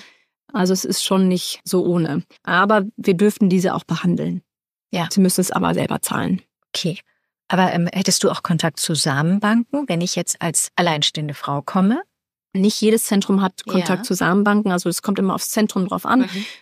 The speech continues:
Speaker 1: Ähm, wenn man jetzt im Bereich München aber schaut, gibt es genug Angebot, äh, von Praxen, ähm, wo man sich hinwenden kann.
Speaker 2: Okay, also da immerhin hat sich viel getan, weil ich hab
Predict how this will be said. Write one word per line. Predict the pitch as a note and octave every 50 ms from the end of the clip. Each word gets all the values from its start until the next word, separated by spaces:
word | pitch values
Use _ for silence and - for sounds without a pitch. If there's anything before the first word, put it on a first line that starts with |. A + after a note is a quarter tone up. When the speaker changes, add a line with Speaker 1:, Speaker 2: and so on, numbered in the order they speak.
| _ _ _
Speaker 1:
Ähm, | B3 G3+ G3 G3
wenn | F#3+ F#3+
man | F#3+ F#3+
jetzt | F#3+ F#3 - -
im | - - F#3
Bereich | F3+ F3+ F3 F3 - -
München | G#3 G3+ G3 G3+ G#3
aber | F#3+ F#3+ E3+
schaut, | D#3+ - - F#3 E3+ F3+ F#3 -
gibt | - A#3 - -
es | F#3 F3+ - - -
genug | - G3 G3+ G#3+ - -
Angebot, | E3 F3+ F#3+ G3 E3+ - E3 E3+ F3 F3 -
äh, | - - F3 F3+
von | F3+ - - F#3+ F3+
Praxen, | - - D3 C#3+ - - - F#3 F3 - - - - - _ _ _
ähm, | A#3 G3+ F#3 F3+ F#3 F3+
wo | F#3
man | F3+ E3+ E3+ F3 E3+ D3 C3+ -
sich | - F3 - - _
hinwenden | - D#3 F#3+ F3+ F3 E3 C#3+ C3 - E3
kann. | - E3+ - E3+ E3+ - _ _ _ _ -
Speaker 2:
Okay, | D#3+ - - - D#3+ C#3+ -
also | - - D#3+
da | - D#3 D3+ D3+
immerhin | - - D#3+ D#3 D3+ C#3+ C#3+
hat | D3+ -
sich | - - - -
viel | - E3
getan, | - - - - D3+ C#3+
weil | C#3 -
ich | D3 -
hab | - D#3+